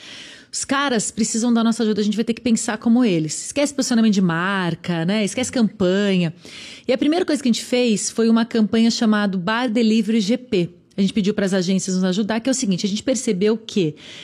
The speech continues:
muitos dos clientes não sabiam, não tinham o programa de delivery, não tinha como fazer. Mas pra gente continuar vendendo pra eles, eles tinham que vender de alguma forma. Então a gente criou, tipo, um tutorial, um programa, um treinamento pros principais clientes, os,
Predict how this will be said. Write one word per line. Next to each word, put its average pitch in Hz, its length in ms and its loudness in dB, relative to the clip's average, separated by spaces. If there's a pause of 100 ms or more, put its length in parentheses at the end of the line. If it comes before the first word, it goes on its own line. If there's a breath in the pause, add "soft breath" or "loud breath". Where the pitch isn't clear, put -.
(200 loud breath)
muitos 302 440 2
dos 214 180 -2
clientes 196 960 2
não 240 180 4
sabiam, 254 540 0
não 277 160 4
tinham 285 720 2
o 214 60 0
programa 220 580 2
de 233 120 2
delivery, 208 600 2 (180)
não 277 180 2
tinha 370 280 -2
como 233 220 2
fazer. 175 460 0 (680)
Mas 208 140 0
pra 214 160 -2
gente 254 220 -2
continuar 240 320 0
vendendo 180 340 0
pra 180 180 -2
eles, 220 280 2
eles 185 160 2
tinham 226 100 0
que 220 100 -2
vender 220 280 2
de 226 80 -4
alguma 233 180 2
forma. 180 400 -2 (500 loud breath)
Então 320 120 -2
a 320 40 0
gente 294 280 -2
criou, 240 480 2
tipo, 233 200 -6
um 277 60 2
tutorial, 220 920 0
um 214 100 2
programa, 202 720 2
um 208 120 2
treinamento 208 880 2
pros - 240 -4
principais 247 760 0
clientes, 220 720 2
os, 220 200 -2